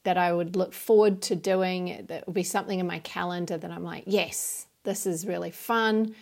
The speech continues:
I get to connect with amazing guests. I get to expand my network and share some of the things that I teach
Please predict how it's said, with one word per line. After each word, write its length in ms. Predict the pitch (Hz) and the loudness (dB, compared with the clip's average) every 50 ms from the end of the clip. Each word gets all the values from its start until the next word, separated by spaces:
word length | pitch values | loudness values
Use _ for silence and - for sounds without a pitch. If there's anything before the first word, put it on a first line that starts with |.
| - - - | -16 -8 -4
I 40 | 208 | 0
get 180 | - 196 - - | 0 0 0 0
to 80 | - 185 | -2 -6
connect 500 | - - 233 196 180 - - - - - | -4 -4 -4 -2 -4 -4 -6 -8 -10 -6
with 380 | 202 208 170 170 165 160 - - | -4 -2 -2 -2 -2 -4 -6 -6
amazing 560 | 196 180 185 185 175 175 175 - 180 170 170 165 | -4 -2 -2 0 -2 -2 -4 -4 -4 -8 -6 -2
guests. 440 | - 196 190 185 185 190 - - - - | 0 0 0 0 -2 -6 -8 -10 -8 -8
I 80 | 175 | -8
get 240 | 165 - 175 165 - | -6 -6 -8 -10 -10
to 120 | - - 170 | -10 -10 -10
expand 460 | - - - - - 180 170 170 165 | -10 -10 -12 -8 -6 -6 -6 -4 -6
my 100 | 165 165 | -6 -6
network 720 | 170 180 185 175 - 180 180 170 170 170 170 - - - - | -4 -4 -4 -6 -6 -6 -4 -4 -4 -4 -6 -10 -14 -14 -8
and 480 | - 185 180 175 175 175 170 170 170 - - - - - - - - - - - - | -6 -6 -4 -4 -6 -6 -6 -6 -6 -8 -10 -12 -12 -16 -20 -20 -20 -20 -20 -12 -4
share 580 | - - - - 226 240 247 233 202 185 185 | -2 0 4 6 6 8 8 8 6 4 2
some 280 | 185 - - 196 190 190 | 0 -2 -2 0 0 0
of 80 | 190 | 0
the 80 | 180 185 | -2 -2
things 340 | 185 - 185 180 175 170 - | -2 -2 -2 -2 -2 -2 -2
that 400 | - 180 170 170 165 - - _ _ _ _ - | 0 2 2 2 2 -2 -6 _ _ _ _ 0
I 100 | - 180 | 2 2
teach 680 | 175 - - - - 202 175 - - - - - - - | 2 0 2 6 6 6 6 6 2 0 0 0 -2 -8